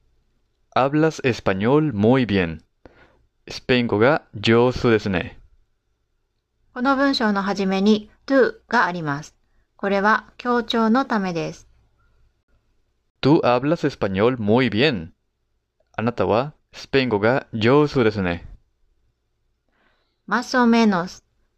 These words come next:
Speaker 2: まあまあです。
Speaker 1: Por cierto, ¿estudias o trabajas?
Speaker 2: ¿Estudias? 勉強しますか? ¿Trabajas? 働きますか?
Speaker 1: この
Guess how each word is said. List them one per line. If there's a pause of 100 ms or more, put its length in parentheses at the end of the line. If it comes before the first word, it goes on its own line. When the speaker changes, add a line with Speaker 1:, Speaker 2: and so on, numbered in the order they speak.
(160)
Speaker 2:
ま
あ
ま
あ
で
す。 (1200)
Speaker 1:
Por
cierto, (600)
¿estudias
o
trabajas? (1200)
Speaker 2:
¿Estudias? (680)
勉
強
し
ま
す
か? (1160)
¿Trabajas? (600)
働
き
ま
す
か? (360)
Speaker 1:
こ
の